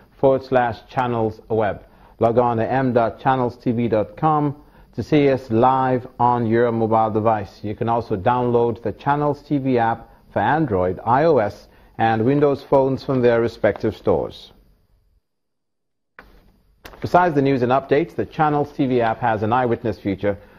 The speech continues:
We encourage you to use it to share those pictures, videos, or news of happenings around you. Just install the app,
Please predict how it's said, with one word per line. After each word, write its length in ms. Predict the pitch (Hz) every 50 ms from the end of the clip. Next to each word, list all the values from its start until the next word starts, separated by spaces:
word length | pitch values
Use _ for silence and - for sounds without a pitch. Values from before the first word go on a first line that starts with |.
| - - - _
We 120 | 143 143
encourage 440 | 139 139 135 - 185 185 190 170 - 160
you 60 | 147
to 120 | - -
use 240 | 113 117 147 151 127
it 140 | 139 127 -
to 100 | - 104
share 320 | - - 156 151 156 147
those 340 | 127 143 156 180 202 190 - -
pictures, 520 | - - - - - - 120 107 101 -
videos, 600 | - - 135 143 131 143 139 135 135 135 127 - - -
or 200 | 170 170 175 170
news 260 | 147 139 143 139 -
of 100 | 139 -
happenings 420 | 123 113 110 - 110 113 110 101
around 380 | 104 107 107 117 117 113 110 98
you. 160 | 92 80 - - - - - - _ _ _
Just 320 | - 139 135 - - - 110
install 380 | 92 92 - - 143 156 165
the 120 | 170 170 147
app, 320 | 123 110 110 110 - -